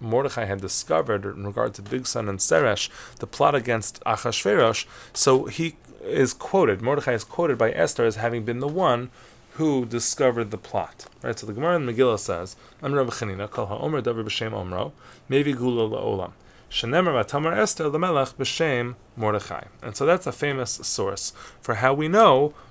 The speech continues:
you are supposed to actually quote your sources, not just their Torah to animate them, but actually their names. And that brings Geula. The question, of course, is, why does that bring Geula? So I saw the Maharal qu-, says that really,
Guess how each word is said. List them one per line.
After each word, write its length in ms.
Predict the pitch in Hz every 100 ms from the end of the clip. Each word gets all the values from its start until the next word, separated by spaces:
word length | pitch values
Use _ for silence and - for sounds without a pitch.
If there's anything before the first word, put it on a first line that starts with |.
| -
you 220 | 131 127
are 120 | 127
supposed 480 | 120 127 - 165 -
to 180 | 135 143
actually 500 | - 135 - 139 123 110
quote 400 | - 120 113 120
your 140 | 107
sources, 640 | - 101 90 - 156 156
not 200 | 104 95
just 300 | - 139 143
their 160 | 123 104
Torah 420 | - 95 95 117 -
to 160 | -
animate 400 | 107 98 95 92
them, 160 | 127 139
but 160 | 120 131
actually 380 | 117 - 120
their 160 | 104 95
names. 580 | 92 87 95 151 160 - - - - -
And 400 | 147 135 131 131 -
that 400 | 139 151 151 -
brings 400 | 131 139 139 127
Geula. 580 | - 123 131 131 104 82
The 60 | -
question, 340 | 143 - 120
of 60 | -
course, 280 | 113 -
is, 380 | - 107 98 - - - -
why 180 | 113
does 140 | 113 104
that 180 | 98 -
bring 200 | 101 98
Geula? 440 | 135 202 160 123 - -
So 160 | - 107
I 40 |
saw 500 | 98 160 160 139 101
the 120 | 117
Maharal 920 | 107 110 120 110 104 104 151 156 117
qu-, 260 | - - 120 -
says 400 | - 107 98 113
that 200 | - 107
really, 400 | 120 190 127 131